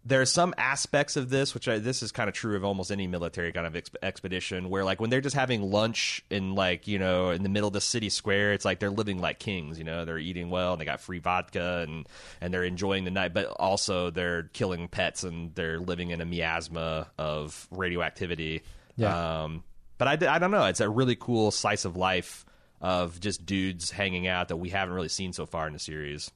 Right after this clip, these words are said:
Speaker 1: And I thought that was, uh, it, that's the thing is, like, once you get away from, like, the action and you see, like, people walking down the streets, everything seems just so fucking normal and relatable,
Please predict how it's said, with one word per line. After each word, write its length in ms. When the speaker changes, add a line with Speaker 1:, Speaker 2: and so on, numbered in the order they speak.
Speaker 1:
And 120
I 60
thought 220
that 180
was, 300
uh, 60
it, 300
that's 160
the 60
thing 120
is, 60
like, 100
once 220
you 60
get 160
away 260
from, 220
like, 240
the 100
action 560
and 100
you 60
see, 320
like, 160
people 240
walking 260
down 140
the 60
streets, 320
everything 320
seems 260
just 160
so 180
fucking 400
normal 440
and 120
relatable, 600